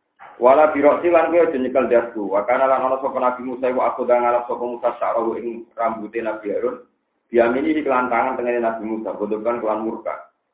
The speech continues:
Inni khosyitu, ini saat temen ingsun khosyitu kuatir sapa ingsun.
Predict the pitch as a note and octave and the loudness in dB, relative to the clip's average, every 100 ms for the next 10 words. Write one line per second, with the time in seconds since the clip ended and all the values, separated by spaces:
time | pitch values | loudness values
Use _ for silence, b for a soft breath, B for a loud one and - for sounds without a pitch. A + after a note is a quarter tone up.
0 | _ _ _ _ _ _ _ _ _ _ | _ _ _ _ _ _ _ _ _ _
1 | _ C3 B2 A#2+ A#2+ G#2 G#2+ - G2 - | _ -6 -4 0 0 2 -2 -2 -8 -8
2 | D2 - A#2+ B2 A2 A2 A2+ A2 A2+ G#2+ | -12 -10 -8 -6 -4 -4 -4 -6 -8 -6
3 | G#2+ G2+ G#2 G2+ G#2 G#2 G2+ G2+ G2+ F2+ | -6 -6 -8 -12 -6 -2 -2 -4 -8 -10
4 | E2 F2+ - | -10 -12 -20